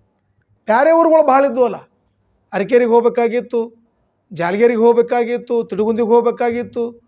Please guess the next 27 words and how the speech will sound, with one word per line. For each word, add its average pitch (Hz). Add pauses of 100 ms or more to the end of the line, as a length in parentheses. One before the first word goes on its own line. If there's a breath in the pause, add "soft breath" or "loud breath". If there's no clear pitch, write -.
(320)
ಅಲ್ಲೇ 196
ತಳ 233
ಕನಾಳ 233
ಅದಾವು, 240
ಬಿಜಾಪುರ 233
ಅದಾವು, 247 (220)
ಕನ್ನೂರು 240
ಅದಾವು, 240 (420)
ಸಾಕಾಗಷ್ಟು 302
ಊರುಗಳು 294
ಇದ್ವಲ್ಲ, 202 (840)
ಅಲ್ಲೇ 311
ಹೋಲಾರ್ದೇನೆ 285
ಮಕಣಾಪುರ 302
ಗ್ರಾಮಕ್ಕೆ 254
ಯಾಕೆ 240
ಬರಬೇಕಾಯ್ತು 196
ಅಂತಕ್ಕಂಥದ್ದನ್ನು 185 (420)
ಭಾಳ 254
ಮಂದಿ 277
ತಲೆ 247
ಒಳಗೆ 247
ಪ್ರಶ್ನೆ 240
ಮೂಡ್ಯಾದ. 214 (880)
ಇದಕ್ಕೊಂದು 285
ತಾತ್ಪರ್ಯದ 294
ಬಂಧುಗಳೇ, 202